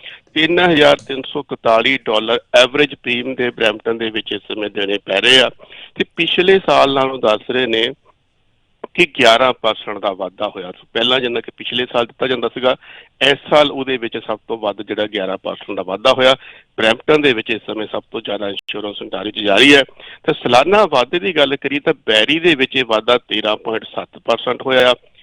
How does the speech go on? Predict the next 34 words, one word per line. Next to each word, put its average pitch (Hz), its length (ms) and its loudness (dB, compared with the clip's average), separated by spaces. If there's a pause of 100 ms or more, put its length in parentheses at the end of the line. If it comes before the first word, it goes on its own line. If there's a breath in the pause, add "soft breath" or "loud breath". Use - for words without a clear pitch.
(100)
ਇਹ - 80 -10
ਬਰੈਂਪਟਨ 113 460 -2
ਦੇ 117 100 -2
ਵਿੱਚ 113 200 -6 (100)
ਗਿਆਰਾਂ 98 320 0
ਹੋਇਆ, 120 240 2
ਉਹਨਾਂ 117 160 0
ਦੀ 120 200 -8
ਸੋਲਾਂ 107 280 -6
ਸੌ 110 220 -10 (100)
ਤਰਿਆਸੀ 101 440 -4 (100)
ਸੀ, 123 100 0
ਉੱਨੀ 110 240 -6
ਸੌ 147 160 -2
ਪੰਦਰਾਂ 98 420 -2
ਹੋ 123 120 -2
ਗਈ 131 220 2
ਹੈ। 127 80 6 (500 loud breath)
ਇਹ 123 200 0
ਵਿੰਡਸਰ 143 440 2
ਵਿੱਚ 139 300 -2
ਬਾਰਾਂ 113 300 2
ਪੁਆਇੰਟ 120 260 -4
ਸੱਤ - 360 -10
ਪਰਸੈਂਟ 120 400 -4
ਦਾ 123 80 0
ਵਾਧਾ 127 320 0
ਹੋਇਆ, 123 240 0
ਸੋਲਾਂ 113 280 -4
ਸੌ - 80 -10
ਅਠੱਤਰ - 380 -4
ਸੀ 143 120 -4
ਸਾਲਾਨਾ, 127 420 2 (460 loud breath)
ਅਠਾਰਾਂ 113 320 0